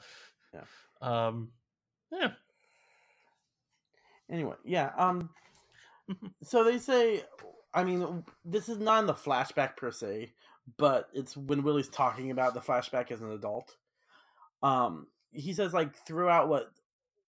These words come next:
Speaker 1: f-, for the next week, they would take one bag to the river at a time. So did they just have, like, the parts of the body in the living room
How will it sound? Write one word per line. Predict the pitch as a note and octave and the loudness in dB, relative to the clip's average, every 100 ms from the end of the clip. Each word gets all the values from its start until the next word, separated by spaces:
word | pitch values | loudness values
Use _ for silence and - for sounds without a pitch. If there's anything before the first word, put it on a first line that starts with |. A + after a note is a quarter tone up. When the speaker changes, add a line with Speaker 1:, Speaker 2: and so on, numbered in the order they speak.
| _ | _
Speaker 1:
f-, | C#3+ C3 - - | -16 -16 -20 -20
for | - - - D#3 | -20 -16 -2 0
the | C#3 | 0
next | C#3 C#3+ - | 0 -2 -4
week, | B2 B2+ F3 - - | -8 -6 -8 -10 -8
they | D3+ | -4
would | C3+ C3+ | -2 -2
take | C#3+ | -4
one | A2 A#2+ C3 B2+ | -2 -4 -2 0
bag | B2+ B2 A#2+ | 0 0 -4
to | C#3 | -4
the | A#2+ A2 | -4 0
river | A#2+ A2+ | -2 0
at | A2 | -2
a | G#2 | -4
time. | - A2+ B2 E3+ _ _ _ _ _ _ | -6 -6 -6 -10 _ _ _ _ _ _
So | - E3 | -6 -6
did | D3+ | -4
they | E3 | -4
just | G3 B3 - | -2 -2 2
have, | B3 A#3+ G#3+ | 6 6 4
like, | G3+ F#3+ - | -4 -4 -8
the | D3+ D3+ - - | -4 -4 -4 -4
parts | E3 F3+ | -2 0
of | F#3 | 2
the | D#3+ | 2
body | B2+ A#2+ D3+ | 4 4 4
in | D#3+ | 0
the | C#3 | 0
living | C3 C3+ | -2 -4
room | D#3 F3 F#3+ | -6 -6 -8